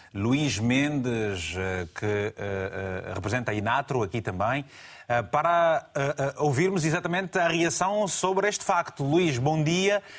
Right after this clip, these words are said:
A Guiné-Bissau não faz parte dos países em, eh, que, onde, de onde os cidadãos,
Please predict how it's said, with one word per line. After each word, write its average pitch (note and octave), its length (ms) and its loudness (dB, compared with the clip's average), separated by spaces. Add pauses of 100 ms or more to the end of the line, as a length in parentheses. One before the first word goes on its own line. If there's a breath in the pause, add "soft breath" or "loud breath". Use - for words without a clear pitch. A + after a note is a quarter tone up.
(340 loud breath)
A D#3+ 120 0
Guiné-Bissau F3+ 840 2
não G3 360 2
faz D3+ 320 0
parte C#3+ 340 0
dos C3 140 0
países B2+ 920 -2
em, B2+ 300 -2
eh, G#2 560 -6 (160)
que, - 80 -2
onde, C#3 360 2
de A2 140 -2
onde B2 140 -2
os - 80 -2
cidadãos, C#3 560 0